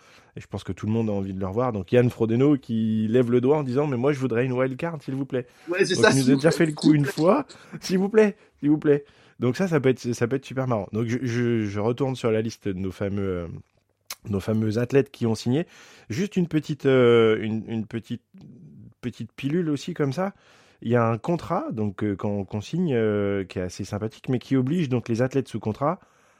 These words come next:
Speaker 1: à faire six courses, cinq du calendrier plus la grande finale. Et quand on voit les noms qui ont signé et qu'on regarde les dates des courses, on se dit que il faut,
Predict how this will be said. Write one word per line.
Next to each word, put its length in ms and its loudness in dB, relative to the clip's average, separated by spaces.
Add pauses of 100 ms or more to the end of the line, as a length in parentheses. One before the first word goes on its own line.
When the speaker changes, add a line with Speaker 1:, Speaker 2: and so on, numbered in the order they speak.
(140)
Speaker 1:
à 100 -4
faire 360 -2 (520)
six 380 -6
courses, 420 -6 (380)
cinq 420 0
du 140 -4
calendrier 480 0
plus 320 -4
la 140 2
grande 200 0
finale. 360 -2 (580)
Et 80 -8
quand 220 -2
on 100 2
voit 140 4
les 140 4
noms 200 2
qui 160 -6
ont 100 0
signé 500 0 (200)
et 80 -6
qu'on 140 -6
regarde 340 -2
les 120 4
dates 360 0
des 180 -4
courses, 380 -4 (540)
on 160 -2
se 40 -6
dit 160 -4
que 320 2
il 120 0
faut, 680 0